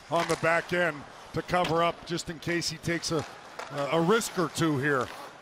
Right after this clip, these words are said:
Maybe a little more difficult to think that way with Ryan Graves out.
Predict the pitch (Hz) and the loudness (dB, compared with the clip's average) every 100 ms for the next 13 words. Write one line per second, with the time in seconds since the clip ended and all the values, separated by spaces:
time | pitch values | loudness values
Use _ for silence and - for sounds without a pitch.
0 | - 170 175 180 175 175 175 180 170 - | -6 0 2 2 2 0 0 -2 -2 -4
1 | - 202 220 - 156 - 165 151 147 - | -2 -2 -2 0 0 2 2 2 0 -4
2 | - 151 143 165 160 143 156 147 135 156 | -4 -2 2 0 0 0 0 2 2 2
3 | 143 | 2